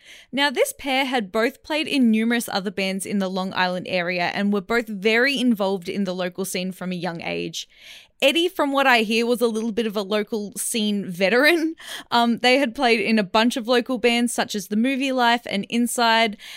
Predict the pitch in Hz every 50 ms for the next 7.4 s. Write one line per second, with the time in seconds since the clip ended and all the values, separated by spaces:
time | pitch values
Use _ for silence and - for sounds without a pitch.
0 | - - - 226 220 208 196 226 226 220 208 185 220 226 - - 247 226 226 -
1 | 220 214 214 190 - 208 202 208 202 196 202 190 196 220 220 190 - _ _ -
2 | 269 226 220 220 202 220 - - _ - 254 240 214 220 208 202 196 196 - -
3 | 214 202 185 226 233 226 - 220 208 - 202 196 - - 190 175 202 - - -
4 | - 262 330 240 202 254 254 220 175 214 185 185 190 185 185 180 185 185 - -
5 | 180 185 180 180 180 180 180 180 170 175 - 226 220 - - - 233 247 254 269
6 | 269 233 262 240 226 220 202 220 196 185 185 185 - 190 185 - - 185 180 -
7 | - 180 180 180 180 180 180